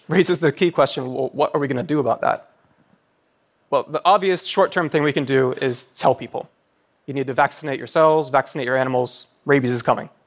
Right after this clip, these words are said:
But in the longer term, it would be even more powerful if we could use that new information to stop the virus from arriving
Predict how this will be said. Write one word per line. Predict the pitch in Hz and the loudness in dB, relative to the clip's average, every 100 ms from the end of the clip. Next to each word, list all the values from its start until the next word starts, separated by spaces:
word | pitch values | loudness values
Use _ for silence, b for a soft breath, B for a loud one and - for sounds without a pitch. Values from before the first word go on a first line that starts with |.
| _ _ _ _ _ _ _ _ _ _ _ | _ _ _ _ _ _ _ _ _ _ _
But | 151 151 156 147 147 | -4 4 6 4 2
in | 165 | -2
the | 156 | -2
longer | 156 170 240 233 | 0 2 2 0
term, | 180 147 135 127 | -2 -2 -2 0
it | |
would | 151 | 0
be | 160 202 | -2 -4
even | 202 165 | -2 0
more | 147 185 | 2 2
powerful | 185 127 117 - - - _ _ _ - | 2 2 2 -2 -8 -10 _ _ _ -8
if | 160 | -2
we | |
could | 160 143 | 0 -2
use | 160 220 | -4 -4
that | - - | 0 0
new | 165 | 0
information | 170 165 143 135 147 | -2 -2 -2 -2 -4
to | - 151 | -8 -6
stop | - 175 175 | 2 2 2
the | 175 | -2
virus | 139 131 135 - | 2 2 2 -4
from | 151 | -4
arriving | 127 123 123 127 | 2 4 4 0